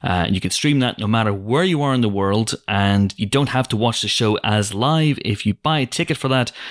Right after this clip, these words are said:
you have a seventy-two hour window after the show to watch the live stream. And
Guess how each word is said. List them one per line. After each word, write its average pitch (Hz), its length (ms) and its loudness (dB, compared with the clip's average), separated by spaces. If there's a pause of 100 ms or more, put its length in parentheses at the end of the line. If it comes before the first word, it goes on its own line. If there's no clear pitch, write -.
(140)
you 110 140 0
have 104 400 0
a - 40 -4
seventy-two 131 1000 0
hour 107 260 2
window 104 640 0 (360)
after 120 320 -2
the 92 80 -4
show 90 400 0 (200)
to - 120 -2
watch 101 480 -2 (140)
the 101 140 2
live 92 440 0 (160)
stream. 147 500 -2 (500)
And 202 560 0